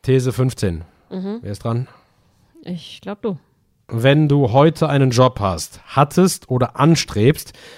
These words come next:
Speaker 1: in dem du offiziell angestellt bist und Sozialversicherung hast, dann gib dir einen Punkt.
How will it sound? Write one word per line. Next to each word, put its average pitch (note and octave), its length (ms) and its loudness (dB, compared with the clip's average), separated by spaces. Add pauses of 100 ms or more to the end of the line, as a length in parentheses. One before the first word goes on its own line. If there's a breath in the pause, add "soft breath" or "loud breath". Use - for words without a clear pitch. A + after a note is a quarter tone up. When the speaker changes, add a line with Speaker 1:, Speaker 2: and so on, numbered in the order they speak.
(240 loud breath)
Speaker 1:
in A#2 160 -2
dem C#3 220 6
du C3 160 0
offiziell C3+ 720 0
angestellt A2+ 720 0
bist B2 300 -2
und C#3+ 180 -2
Sozialversicherung F#2+ 920 -4
hast, - 400 -12
dann A2 160 -4
gib G#2+ 160 -8
dir G2 160 -6
einen G2 160 -6
Punkt. D#2+ 360 -12